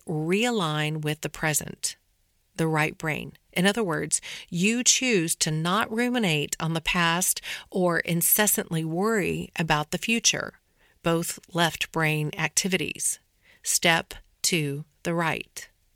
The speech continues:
Okay, this just totally reminds me. I believe I mentioned in a previous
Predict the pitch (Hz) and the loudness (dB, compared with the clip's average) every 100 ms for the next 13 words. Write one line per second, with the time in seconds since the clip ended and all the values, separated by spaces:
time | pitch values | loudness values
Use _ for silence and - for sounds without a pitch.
0 | _ _ _ _ _ _ _ - - - | _ _ _ _ _ _ _ -12 -12 -12
1 | - _ 185 - 170 156 - 196 240 233 | -18 _ -2 4 4 4 -4 4 4 6
2 | - 202 190 - - 214 202 180 156 160 | 4 4 4 0 4 4 4 2 0 0
3 | 160 160 160 165 151 - - _ - - | 0 0 0 -2 -2 -4 -10 _ -12 -12
4 | - - 196 226 285 294 196 185 175 185 | -4 0 2 2 2 4 6 6 6 4
5 | 175 170 - 180 175 165 - 180 175 170 | 2 0 0 2 2 0 0 0 2 2